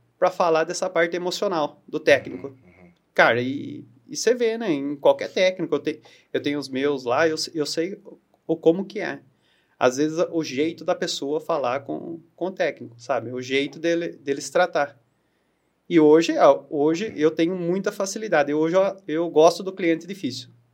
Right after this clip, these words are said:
Speaker 1: Que é com o difícil
Speaker 2: Você
Speaker 1: que
Speaker 2: quer
Speaker 1: eu aprendo.
Speaker 2: desafio,
Speaker 1: Não, é
Speaker 2: é.
Speaker 1: com o difícil que eu aprendo. Com o fácil você
Speaker 2: É.
Speaker 1: não aprende. Com o fácil ele vai
Speaker 2: Você
Speaker 1: elogiar
Speaker 2: tá na
Speaker 1: você,
Speaker 2: sua
Speaker 1: mas
Speaker 2: zona de
Speaker 1: beleza.
Speaker 2: conforto, né?
Speaker 1: É.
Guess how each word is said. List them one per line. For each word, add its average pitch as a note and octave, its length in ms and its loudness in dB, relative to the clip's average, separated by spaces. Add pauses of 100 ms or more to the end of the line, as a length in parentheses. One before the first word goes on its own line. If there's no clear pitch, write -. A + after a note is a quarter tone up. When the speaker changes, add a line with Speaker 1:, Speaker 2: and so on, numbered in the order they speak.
(760)
Speaker 1:
Que D#3 100 6
é C#3 40 10
com F3 200 -2
o F#3+ 80 -2
difícil F#3+ 460 -8
Speaker 2:
Você A3+ 40 -4
Speaker 1:
que - 40 -10
Speaker 2:
quer A3 80 2
Speaker 1:
eu A3+ 60 8
aprendo. A#3+ 180 6
Speaker 2:
desafio, D#3 240 0
Speaker 1:
Não, A3+ 180 4
é E3+ 40 2
Speaker 2:
é. F3 100 0
Speaker 1:
com - 120 -6
o G3+ 40 -2
difícil G#3 440 -8
que - 80 0
eu C3+ 40 6
aprendo. C3 360 -2
Com E3 80 -4
o - 20 0
fácil F#3 320 4
você D#4+ 40 -4
Speaker 2:
É. - 40 -2
Speaker 1:
não G4 80 -4
aprende. F3+ 400 -2
Com E3 80 -6
o - 20 -20
fácil D#3 240 0
ele G#3 80 -4
vai G3+ 100 0
Speaker 2:
Você F#3+ 60 -2
Speaker 1:
elogiar F#3+ 160 0
Speaker 2:
tá E3 80 4
na D#3+ 60 4
Speaker 1:
você, G3+ 100 0
Speaker 2:
sua - 80 4
Speaker 1:
mas A#3+ 100 6
Speaker 2:
zona C3 140 4
de - 60 8
Speaker 1:
beleza. G#3 180 6
Speaker 2:
conforto, G#2 360 -4
né? G2 160 -8
Speaker 1:
É. B2 160 -6